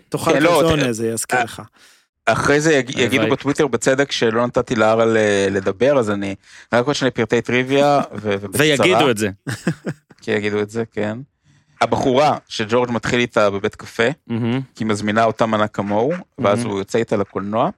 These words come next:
Speaker 1: אחותה של
Speaker 2: היא, כן, זהו. אז עכשיו נעשה, היא שחקנית, לא מאוד מצליחה,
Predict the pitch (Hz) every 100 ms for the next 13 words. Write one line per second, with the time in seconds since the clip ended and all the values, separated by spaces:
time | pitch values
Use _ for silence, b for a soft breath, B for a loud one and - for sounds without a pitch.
0 | _ - - - 123 - 131 - 120 107
1 | 113 131 135 208 220 _ _ _ - 98
2 | 90 87 - 107 95 101 117 156 202 180
3 | 196 143 - 151 - 131 135 - - -
4 | 127 139 156 151 131 - 113 - 120